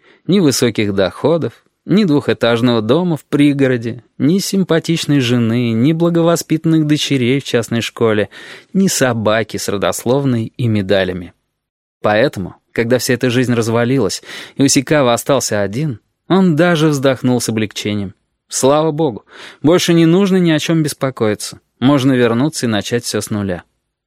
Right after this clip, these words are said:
Значит, вот так и начинают с нуля. Свернувшись в спальнике, точно личинка цикады, Усикава разглядывал темный потолок. От долгого лежания в одной позе ныли суставы.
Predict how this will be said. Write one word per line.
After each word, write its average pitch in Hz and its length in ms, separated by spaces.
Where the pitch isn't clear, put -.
Значит, 107 1000
вот 104 280
так - 260
и 117 40
начинают 101 580
с - 100
нуля. 143 320
Свернувшись 123 600
в - 20
спальнике, 143 600
точно 143 260
личинка 160 520
цикады, 131 600
Усикава 120 580
разглядывал 101 640
темный 98 400
потолок. 90 640
От 107 180
долгого 120 320
лежания 120 420
в 110 40
одной 113 260
позе 117 300
ныли 117 240
суставы. 107 580